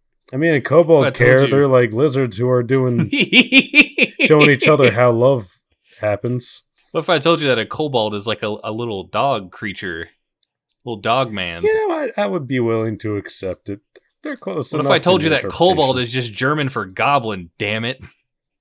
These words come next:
Speaker 1: Well, now it's just seeming like a roundabout story here.
Speaker 2: <laughs>
Speaker 1: 'Cause an orc is
Speaker 2: J-
Speaker 1: kinda like an overgrown goblin.
Speaker 2: J R R Tolkien. Well, I'm not going to say he invented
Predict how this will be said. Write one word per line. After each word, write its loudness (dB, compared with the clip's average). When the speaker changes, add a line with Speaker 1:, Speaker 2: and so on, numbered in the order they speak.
Speaker 1:
Well, -8
now 0
it's -2
just -6
seeming -4
like -4
a 0
roundabout -4
story -4
here. -10
Speaker 2:
<laughs> 0
Speaker 1:
'Cause 0
an 2
orc 4
is -2
Speaker 2:
J- -6
Speaker 1:
kinda -4
like -2
an 0
overgrown -2
goblin. -6
Speaker 2:
J -2
R 2
R 0
Tolkien. -8
Well, -4
I'm 0
not -2
going -2
to -2
say -2
he -4
invented -6